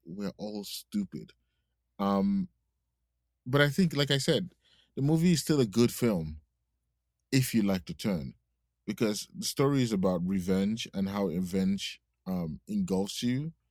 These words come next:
and makes you feel like you need, uh,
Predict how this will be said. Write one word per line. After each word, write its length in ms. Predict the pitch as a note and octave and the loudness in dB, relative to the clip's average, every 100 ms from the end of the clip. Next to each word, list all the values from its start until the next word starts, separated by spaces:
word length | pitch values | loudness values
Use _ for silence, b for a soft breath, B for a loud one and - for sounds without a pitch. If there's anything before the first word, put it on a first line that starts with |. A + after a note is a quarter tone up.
| _ _ _ _ | _ _ _ _
and 600 | G2+ F#2+ F#2 F2 E2 G2+ | 0 2 2 0 0 0
makes 280 | G#2+ G2 - | 0 -2 -6
you 80 | G2 | -6
feel 440 | - F#2 F#2+ F#2+ - | -2 -2 -2 -4 -6
like 280 | G2 F#2 | -6 -4
you 80 | F#2 | -2
need, 440 | F#2 F#2 F#2+ F#3 - _ _ _ _ _ | 2 2 0 -2 -8 _ _ _ _ _
uh, 600 | G2 F#2 F2 E2 D#2 A#1 | -2 0 0 -2 -6 -10